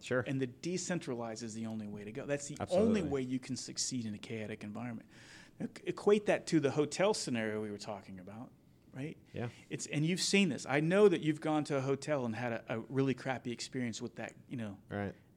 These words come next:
Speaker 2: And they, they, they were only li-, they could only do this.
Speaker 1: Right.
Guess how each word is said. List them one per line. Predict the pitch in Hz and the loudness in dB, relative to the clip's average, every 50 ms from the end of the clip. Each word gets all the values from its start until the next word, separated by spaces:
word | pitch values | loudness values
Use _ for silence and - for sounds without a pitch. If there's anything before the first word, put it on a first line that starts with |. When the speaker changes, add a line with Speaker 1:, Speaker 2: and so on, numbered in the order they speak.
| - - | -12 -6
Speaker 2:
And | - 123 127 | -4 -2 -2
they, | 127 127 127 - | -2 -2 -2 -2
they, | 131 127 127 | -2 -2 0
they | 131 131 127 | 0 2 2
were | 120 127 127 | 2 2 2
only | 131 131 131 131 | 2 2 2 2
li-, | 123 123 131 135 | 2 2 2 2
they | 127 - 120 120 | 0 0 -2 -2
could | - 123 123 | -2 0 0
only | 131 135 135 131 123 117 - - - - | 0 2 2 0 -2 -4 -8 -14 -10 -2
do | 143 131 127 120 | 0 2 2 2
this. | 117 123 120 110 - - - - 95 | 2 2 2 2 0 -2 -4 -2 0
Speaker 1:
Right. | 95 90 78 - | -2 -2 -2 -6